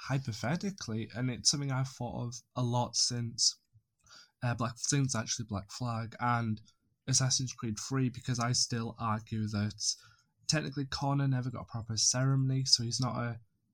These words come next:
assassin in ceremony, but he is an assassin philosophically because he joins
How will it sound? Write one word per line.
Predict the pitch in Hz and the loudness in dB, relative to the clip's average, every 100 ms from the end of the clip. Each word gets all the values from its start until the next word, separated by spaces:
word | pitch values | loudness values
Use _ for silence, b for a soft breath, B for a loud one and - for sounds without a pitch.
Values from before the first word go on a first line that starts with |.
| _ - | _ -6
assassin | 123 - 131 - 120 107 - | 0 2 4 2 2 -2 -4
in | 110 107 | 0 2
ceremony, | 107 - 120 120 113 104 104 - | 2 2 2 0 0 -2 -2 -4
but | 113 | -4
he | 120 127 | 0 0
is | 110 | 0
an | 110 | -2
assassin | 107 110 107 - 107 101 101 | -2 -2 -2 -2 -2 -4 -6
philosophically | - 101 104 151 165 160 - 110 101 | -8 -2 2 2 2 -2 -4 -4 -4
because | 101 - 104 | -4 -6 -2
he | 104 101 | -2 -2
joins | 104 101 101 - - | -2 -2 -2 -4 -8